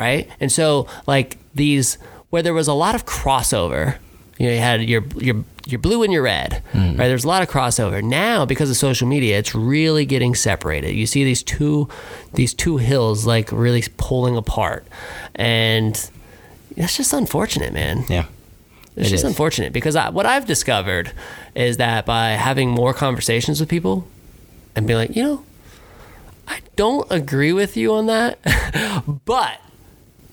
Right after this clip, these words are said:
Speaker 1: I see your perspective." And
Speaker 2: Right.
Speaker 1: I see, like, where you're coming from. And,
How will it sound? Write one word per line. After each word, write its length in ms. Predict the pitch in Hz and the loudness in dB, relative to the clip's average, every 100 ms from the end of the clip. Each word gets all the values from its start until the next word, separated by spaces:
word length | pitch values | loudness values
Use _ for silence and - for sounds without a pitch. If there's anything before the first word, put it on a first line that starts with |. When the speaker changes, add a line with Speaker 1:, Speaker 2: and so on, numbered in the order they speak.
| - | -8
Speaker 1:
I 160 | 131 139 | -2 0
see 320 | - - 233 | 0 -2 -2
your 160 | 190 156 | 0 0
perspective." 640 | 147 123 95 - - - - - - - | -2 -2 -2 -4 -8 -12 -14 -20 -20 -10
And 140 | - 131 | -2 0
Speaker 2:
Right. 120 | 131 | 2
Speaker 1:
I 20 | 123 | 0
see, 540 | - - 208 196 185 | 0 0 0 0 2
like, 160 | 151 123 | 2 0
where 300 | 120 135 135 | 0 2 2
you're 220 | 131 123 | 2 0
coming 400 | - - 90 - | -2 -6 -4 -6
from. 360 | - - - - - - - - - - - - - | -10 -12 -12 -16 -20 -20 -20 -20 -20 -20 -20 -12 -2
And, 560 | 127 120 117 113 113 | 0 2 2 2 0